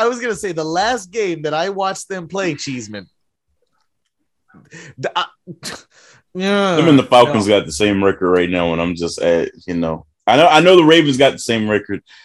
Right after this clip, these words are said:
Speaker 2: I know they've,
Speaker 1: Oh, no, this is
Speaker 2: they've
Speaker 1: the point where,
Speaker 2: won
Speaker 1: no,
Speaker 2: a
Speaker 1: no,
Speaker 2: lot of
Speaker 1: no, no.
Speaker 2: games,
Speaker 1: This is the
Speaker 2: but this
Speaker 1: point where
Speaker 2: is
Speaker 1: all these teams, no, no,
Speaker 2: Hmm.
Speaker 1: this is the thing. All of these teams really could just be ranked the same number,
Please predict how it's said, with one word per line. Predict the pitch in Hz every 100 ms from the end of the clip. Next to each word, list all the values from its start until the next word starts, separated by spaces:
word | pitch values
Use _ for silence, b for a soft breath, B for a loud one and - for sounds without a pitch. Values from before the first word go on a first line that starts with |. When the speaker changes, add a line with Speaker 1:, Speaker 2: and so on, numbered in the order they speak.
| b -
Speaker 2:
I | 110
know | 131 127 120
they've, | 113 107 92
Speaker 1:
Oh, | 247
no, | 269
this | 208 269
is | -
Speaker 2:
they've | 226
Speaker 1:
the | 247
point | 254 254
where, | 247
Speaker 2:
won |
Speaker 1:
no, | 247
Speaker 2:
a |
Speaker 1:
no, | 220
Speaker 2:
lot | 107
of | -
Speaker 1:
no, | -
no. | 196
Speaker 2:
games, | 160
Speaker 1:
This | 226 262
is |
the | 226
Speaker 2:
but | -
this | 147
Speaker 1:
point | 226
where | 127
Speaker 2:
is | 165
Speaker 1:
all | 196
these | 208 220 -
teams, | 220 214 196 165
no, | 175 240
no, | 165
Speaker 2:
Hmm. | - 82 151
Speaker 1:
this | 190 233
is | 160
the |
thing. | 151 247 135 b b _
All | 151 196 233 214
of | 185
these | 233 208
teams | - 240 240 180 151 - _
really | 120 143 262 247
could | - 220 165
just | 175 208 120
be | 190 190 - _ -
ranked | 104 147 208 202 -
the | 180
same | - 196 185
number, | 196 160 113 98